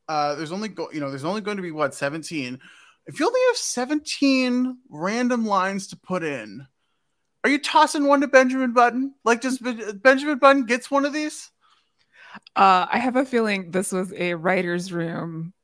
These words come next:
Speaker 2: Like, "We're gonna put stuff in a cup and we're just gonna pull one out." And this one, and they're like, "Well, this is what we said we were gonna do." Or they, like, rolled dice on it and this is where it landed. Uh, but yeah, bunch, it was a reach for Benjamin Button.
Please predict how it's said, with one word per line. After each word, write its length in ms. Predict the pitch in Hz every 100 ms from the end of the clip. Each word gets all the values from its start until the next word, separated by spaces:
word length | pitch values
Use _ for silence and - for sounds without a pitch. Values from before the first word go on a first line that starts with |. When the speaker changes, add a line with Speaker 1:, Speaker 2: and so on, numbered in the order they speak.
| _
Speaker 2:
Like, 540 | - 180 156 190 - - _
"We're 340 | - 170 185 196
gonna 100 | 214
put 200 | 254 226
stuff 240 | - 214 233
in 80 |
a 60 | 220
cup 420 | - 190 190 -
and 180 | 170 175
we're 140 | 170 165
just 180 | 185
gonna 140 | 196 165
pull 260 | - 185
one 140 | 180 180
out." 300 | 170 160 117
And 120 | 156
this 160 | 160 -
one, 220 | 175 131
and 120 | 160
they're 140 | 156 151
like, 180 | 147
"Well, 180 | 151 190 214 -
this 180 | 175 175
is 60 |
what 100 | 185
we 80 | 175
said 180 | 190 185
we 80 | 190
were 60 |
gonna 160 | 190 196
do." 140 | 214 -
Or 180 | 185 185
they, 160 | 185
like, 200 | 185 175 165
rolled 320 | 160 180 170
dice 280 | 170 165 160
on 160 | 165
it 180 | 165 156
and 180 | 147 160
this 160 | 151 -
is 140 | 175
where 120 | 165
it 100 | 165
landed. 480 | 156 156 151 156 160 _ - - - -
Uh, 220 | - 151
but 200 | 156 170
yeah, 300 | 190 160 151 - - 156 - _
bunch, 260 | 254 240 262 - -
it 60 | 311
was 120 | 349
a 40 | 208
reach 560 | 180 254 - - - _ -
for 140 | 330
Benjamin 460 | 339 359 349 381 392
Button. 300 | 415 415